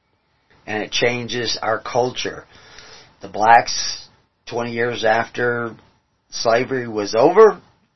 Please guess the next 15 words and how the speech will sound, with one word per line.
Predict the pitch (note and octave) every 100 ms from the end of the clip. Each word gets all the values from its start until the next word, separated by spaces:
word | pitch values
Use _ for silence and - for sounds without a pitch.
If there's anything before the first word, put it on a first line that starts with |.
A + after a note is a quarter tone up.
| _ -
involuntary | A2+ A2+ G#2+ A#2+ A2 A#2 G#2
servitude | G2+ C3 B2+ A2+ A#2+ C3
was | A2 G2+
now | G#2 G#2+ A#2
illegal | A2 G#2+ G#2 C3+ C3+ D#3+ D3
because | C3 - G#2 G2
of | F2
the | F2
Thirteenth | A2+ A#2+ - A2+ G#2+
Amendment. | F2+ G2 D3 E3+ E3+ - _ - - - - - - - - - - - _ _ _ _ _ _ _ _ -
It, | A#2+ B2+ B2 -
uh, | B2 B2 A#2 A#2 - _ _ _ _ _ _ _ _
w-, | C#3+ C#3 -
we | B2
had | B2 A#2 A2+